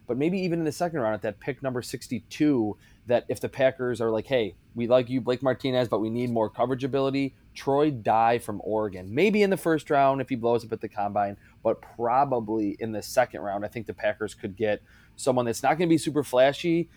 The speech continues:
but you're just not gonna see a lot of completions to tight ends or as many to running backs as we saw against the Packers this year.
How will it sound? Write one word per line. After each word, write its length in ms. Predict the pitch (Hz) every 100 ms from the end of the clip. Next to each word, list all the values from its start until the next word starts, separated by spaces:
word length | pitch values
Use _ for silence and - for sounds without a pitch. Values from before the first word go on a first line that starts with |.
| _ -
but 140 | -
you're 120 | 120
just 220 | 120 120 123
not 220 | 117 120
gonna 120 | 120
see 140 | -
a 60 | 120
lot 140 | 107
of 60 | 104
completions 520 | 101 - 143 123 117
to 80 | 101
tight 300 | - 117 110
ends 480 | 117 117 107 104 - _ _
or 160 | 120 113
as 120 | 101
many 220 | 120 120
to 160 | - 107
running 340 | 104 117 117
backs 240 | 104 95 92
as 100 | 104
we 120 | 98
saw 400 | - 101 95 -
against 280 | 101 98 -
the 60 |
Packers 360 | - 95 85 -
this 160 | -
year. 160 | 82